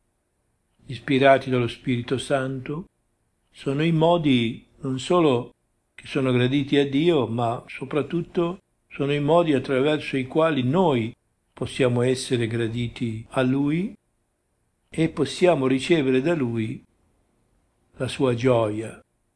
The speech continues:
la libertà dello Spirito. Quindi "gustate e vedete come buono il Signore" è un'esortazione a mettere in pratica la parola di Dio.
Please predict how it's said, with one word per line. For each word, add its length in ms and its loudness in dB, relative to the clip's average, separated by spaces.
la 140 -6
libertà 800 -6
dello 200 -2
Spirito. 680 -8
Quindi 360 2
"gustate 920 2
e 140 -4
vedete 640 0
come 260 -4
buono 360 0
il 80 -4
Signore" 720 -4
è 160 0
un'esortazione 1600 0
a 120 -10
mettere 420 0
in 100 -2
pratica 560 2
la 140 2
parola 400 -2
di 180 -10
Dio. 340 -2